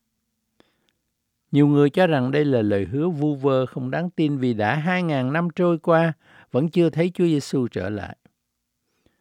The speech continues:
Nhưng đây là lời dạy của Kinh Thánh cho những người nói như vậy. Trong những ngày cuối cùng, những kẻ nhạo báng sẽ đến với lời lẽ giễu cợt, sống theo dục vọng cá nhân. Họ sẽ nói,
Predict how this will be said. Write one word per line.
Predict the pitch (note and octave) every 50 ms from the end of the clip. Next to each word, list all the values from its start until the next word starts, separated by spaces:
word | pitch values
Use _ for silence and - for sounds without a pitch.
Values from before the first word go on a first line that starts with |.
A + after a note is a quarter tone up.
| _ _ _ _ _ _ _ _ _ _ _
Nhưng | - C3+ C#3+ D3 D3 C#3 - _ _ _ _ -
đây | D#3 D#3+ F3
là | E3 D3+ C#3
lời | B2+ B2 B2+ B2+ B2 A#2
dạy | A#2 A2+ G#2 G2+ G#2 A2
của | G#2 A#2+ B2
Kinh | - D3+ C3+ C3
Thánh | B2 C3+ C3+ D3 F3 F#3
cho | - D3+
những | B2 A#2 A2 B2 B2+
người | B2+ A2+ G2+ F#2
nói | F2+ F#2 G2 G#2+ A#2+
như | C3 A#2+ G#2+ G2+ F2+
vậy. | D#2+ D#2+ D#2+ - - _ _ _ _ _ _ _ _ _ _ _ _ _ _ _ _ _ _ _ _ _ _ _ _ _ _ _ _ - - _ _ _ _ _ -
Trong | C#3+ C#3+ C#3+
những | C3 C3+ D3+
ngày | D3 C3+ B2+
cuối | - - - G3+ A3 - _
cùng, | - D#3 C#3 A#2+ A2 G2+ - - _ _ _ _ _ _ _ _ -
những | B2 C3 D#3 F3
kẻ | - C#3 D3+
nhạo | E3+ D#3 C3 A2+ G#2 A#2+
báng | C3 C#3 C#3+ E3 G3+
sẽ | F3+ - C#3+ C3+
đến | C3+ C3+ C#3 D3+ E3 F#3+ A3+
với | G#3+ G#3+ G3
lời | E3 C#3 B2 A2+ G#2+ G2+ G2 F#2
lẽ | F#2 F#2+ F#2+ F#2+ G2 G2+ A2+ C3+
giễu | D3+ C3 G#2+ A2 A#2+ C#3 F#3+ G3 _
cợt, | - B2 G#2 F2 - _ _ _ - - _ _ _ _ _
sống | - - F3 F#3 A3
theo | F3+ F#3 F3
dục | D#3 B2 B2 A2+ G2 -
vọng | G2+ G2+ F#2+ F#2+ G#2 B2 - _ -
cá | - D#3 E3 F3+
nhân. | G3+ G3 F3+ E3 D#3 D3+ C#3+
Họ | A2+ A#2+ A2
sẽ | - - C#3 B2+
nói, | C#3 C#3+ C#3+ D3+ F3 G#3+ B3 B3